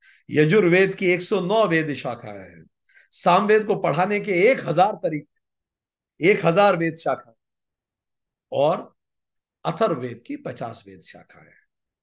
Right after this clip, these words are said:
इससे वेद शाखा बन, वेद शा-, शाखा है।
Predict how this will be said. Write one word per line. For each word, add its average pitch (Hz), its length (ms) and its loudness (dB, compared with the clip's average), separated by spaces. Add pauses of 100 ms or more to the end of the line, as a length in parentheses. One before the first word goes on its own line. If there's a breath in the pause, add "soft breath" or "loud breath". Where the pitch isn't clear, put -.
(160)
इससे 302 380 -6
वेद 165 680 -2
शाखा - 520 -12
बन, - 140 -20 (1400)
वेद 139 300 -2
शा-, - 300 -20
शाखा - 360 -20
है। - 100 -20